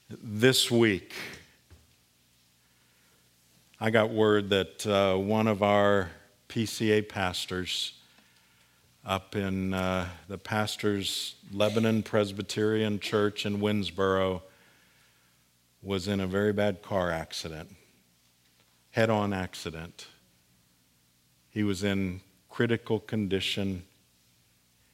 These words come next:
He still is, to my knowledge. He's had a number of surgeries. In his body, his,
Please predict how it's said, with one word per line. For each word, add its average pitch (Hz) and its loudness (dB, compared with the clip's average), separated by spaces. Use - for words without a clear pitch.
He 101 -6
still 107 4
is, 98 2
to 104 -10
my 95 -2
knowledge. 92 -4
He's - -10
had 107 2
a 98 2
number 110 2
of 104 -4
surgeries. 98 0
In 98 -6
his 87 -8
body, 104 2
his, 92 -6